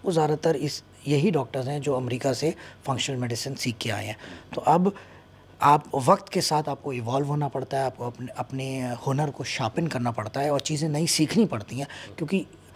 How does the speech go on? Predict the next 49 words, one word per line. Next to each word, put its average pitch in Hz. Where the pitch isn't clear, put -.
हम 170
साइंस 165
जब 175
तरक्की 160
करी 151
तो 151
हमें 151
भी 151
तरक्की 135
करनी 127
पड़ेगी, 143
हमें 156
भी 160
चेंज 131
करना 123
पड़ा 170
और 151
रेगुलरली 151
अपने 147
को 175
अपग्रेड 151
करना 110
पड़ेगा। 104
तो 165
वही 170
चीज़ 170
हमने 160
की, 185
वालिद 131
साहब 147
ने 151
अपने 147
टाइम 151
पे, 151
दादा 127
ने 135
करवाई 143
और 127
वालिद 131
साहब 139
ने 131
हमें 135
अपने 139
टाइम 123
पे 135
कराई, 135
और 147
आज 156
हम 170